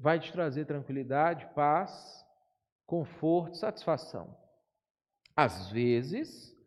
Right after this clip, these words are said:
a gente tem um problema mais sério na vida da gente,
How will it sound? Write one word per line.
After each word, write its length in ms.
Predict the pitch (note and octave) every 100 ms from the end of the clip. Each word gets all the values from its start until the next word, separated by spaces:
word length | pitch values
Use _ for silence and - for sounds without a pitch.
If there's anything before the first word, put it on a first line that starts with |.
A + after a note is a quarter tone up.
| _ _ -
a 60 | A2+
gente 260 | D3+ -
tem 100 | -
um 60 | D3
problema 420 | D3 C#3 C#3+ D3
mais 240 | D3 E3+ D#3+
sério 680 | - - E3+ F#3+ F3+ D3
na 160 | C#3+ C3
vida 280 | A2 A2+ B2
da 140 | F3
gente, 500 | D#3+ C3+ C#3 F#3+ -